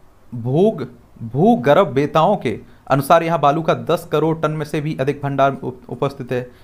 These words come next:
इसका उत्पादन चकिया क्षेत्र, वाराणसी, मुरार-, मुरारीवाला, वहेट, झांसी, इलाहाबाद और बांदा जिलों में आप देखने को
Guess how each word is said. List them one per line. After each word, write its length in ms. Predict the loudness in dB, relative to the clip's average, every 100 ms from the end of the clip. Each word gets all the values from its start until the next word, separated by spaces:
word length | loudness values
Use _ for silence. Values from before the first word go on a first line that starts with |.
| -8
इसका 220 | -8 2
उत्पादन 400 | 2 4 0 0 -8 -18 -20 _ _ _ _
चकिया 600 | -2 -2 -2 -4 4 4
क्षेत्र, 440 | 4 -2 -4 -2 -2
वाराणसी, 460 | 0 0 -2 -6
मुरार-, 440 | -4 2 2 2 -2 -14 -14 -2
मुरारीवाला, 680 | 4 4 4 2 2 4 2
वहेट, 500 | 2 -2 0 -4 -2
झांसी, 320 | -2 -2 -4
इलाहाबाद 460 | 0 2 2 0
और 160 | 0 -2
बांदा 260 | 0 0 -2
जिलों 260 | -2 -4
में 240 | -4 -6 -10 -20 -20 -20 -20 -20 -20 _ -2
आप 140 | 0 2
देखने 360 | 0 0 -4
को 480 | 0 0 0 -4